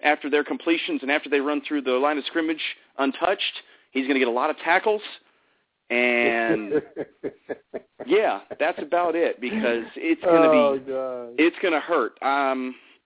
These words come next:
Speaker 1: I see them winning maybe five or six games at the best this year. They said no team's
Speaker 2: Yeah.
Speaker 1: ever gone eight and eight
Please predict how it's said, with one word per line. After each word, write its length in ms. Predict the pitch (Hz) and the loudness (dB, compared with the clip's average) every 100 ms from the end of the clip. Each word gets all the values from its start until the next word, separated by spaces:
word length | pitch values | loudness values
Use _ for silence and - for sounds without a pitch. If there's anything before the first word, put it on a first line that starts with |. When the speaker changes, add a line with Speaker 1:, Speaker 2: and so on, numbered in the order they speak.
| _ _ _ _ - | _ _ _ _ -2
Speaker 1:
I 160 | 156 - | -2 -2
see 100 | 190 | -2
them 200 | 170 165 | 0 2
winning 280 | 160 160 151 | 0 0 0
maybe 280 | 156 156 151 - | 0 0 -4 -2
five 300 | 170 165 170 | 0 2 2
or 60 | - - | -2 -4
six 180 | 175 - | -6 -8
games 340 | 135 147 151 131 | -4 0 0 -2
at 100 | 123 | -8
the 100 | 110 - | -12 2
best 240 | 120 - - - - | 2 2 -10 -20 -4
this 120 | 117 - | -4 0
year. 200 | 110 82 - _ _ _ _ _ _ | -2 -2 -6 _ _ _ _ _ _
They 120 | 120 123 | -4 0
said 180 | 147 127 | 0 2
no 100 | 147 | 2
team's 280 | 143 165 139 | 2 0 2
Speaker 2:
Yeah. 80 | 151 | 0
Speaker 1:
ever 80 | 135 | 0
gone 260 | 147 139 | 0 2
eight 200 | 139 147 | 0 0
and 100 | 147 | 0
eight 160 | 151 | -2